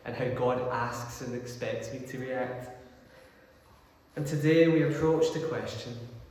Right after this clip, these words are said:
"What should I do when I'm suffering?" I think we would all agree that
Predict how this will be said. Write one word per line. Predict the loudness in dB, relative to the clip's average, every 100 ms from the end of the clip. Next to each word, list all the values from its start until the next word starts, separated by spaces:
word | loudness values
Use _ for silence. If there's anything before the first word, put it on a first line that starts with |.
| -20 -16 -16 -16 -20 -18 -2
"What | 0 2
should | 2 2
I | 4
do | 4 2 0 0 -4 -8 -14 -18 -20 -20 -20
when | -10 -4 -2
I'm | -2 -2
suffering?" | -4 -8 -8 -10 -10 -12 -16 -18 -20 -20 -20 -20 -20 _ _ _ -20 -20 _ _ _ _ _ _ -16
I | -12
think | -8 -8 -6
we |
would | -4 -2
all | 0
agree | 0 -2 -4 -4 -4
that | -4 -6 -6 -10